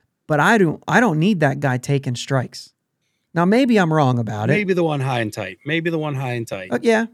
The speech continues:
Speaker 2: But other than that, let him eat.
Speaker 1: That's, that's kinda where I'm at, man. I just feel like there's too many balls that we're watching go by.
Speaker 2: Mm-hmm.
Speaker 1: And I think that he's, so what's happening is that Cruz is getting behind in counts. You wanna know why he strikes out thirty percent of the time?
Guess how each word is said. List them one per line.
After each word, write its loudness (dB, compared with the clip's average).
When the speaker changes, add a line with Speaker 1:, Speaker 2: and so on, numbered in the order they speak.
Speaker 2:
But -10
other -2
than -4
that, -6
let -6
him -4
eat. -8
Speaker 1:
That's, -8
that's -4
kinda -2
where 0
I'm 0
at, -4
man. -2
I -4
just -10
feel -8
like -6
there's -4
too -2
many 0
balls 0
that -6
we're -2
watching 0
go 0
by. -4
Speaker 2:
Mm-hmm. -6
Speaker 1:
And 4
I 2
think -2
that 0
he's, -4
so 2
what's 2
happening -2
is 0
that 0
Cruz -2
is -8
getting 0
behind 0
in -2
counts. -6
You -4
wanna 0
know 0
why 2
he -2
strikes -4
out -2
thirty 0
percent -4
of 0
the -2
time? -4